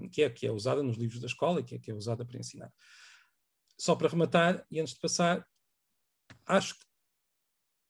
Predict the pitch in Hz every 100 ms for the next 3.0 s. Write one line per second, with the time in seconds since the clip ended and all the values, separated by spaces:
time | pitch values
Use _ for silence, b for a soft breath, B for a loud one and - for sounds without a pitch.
0 | _ _ - 202 180 180 180 175 170 160
1 | 127 143 143 143 170 156 - 135 143 139
2 | 143 135 131 127 123 - 127 123 - -